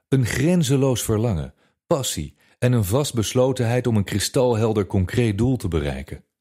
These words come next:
De weg naar succes en geluk kent vele valkuilen, risico's en hindernissen.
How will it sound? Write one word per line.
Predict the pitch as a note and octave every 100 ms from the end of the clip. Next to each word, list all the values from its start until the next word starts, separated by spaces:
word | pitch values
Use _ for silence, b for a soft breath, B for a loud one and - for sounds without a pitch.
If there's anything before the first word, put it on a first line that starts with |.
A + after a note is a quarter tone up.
| _ _ _ _ _ _ _ _ _ _ _ -
De | D3
weg | E3+ F3
naar | D3+ B2
succes | A2 - C#3
en | A#2
geluk | G2 G2+ A#2
kent | - G2 -
vele | F2+ G#2+ G2
valkuilen, | E2+ G2 F#2+ D#2 B1+ C2 D#2
risico's | G#2 G2+ G2 D2 -
en | G2 F#2
hindernissen. | A#2+ G#2 D2+ D2 -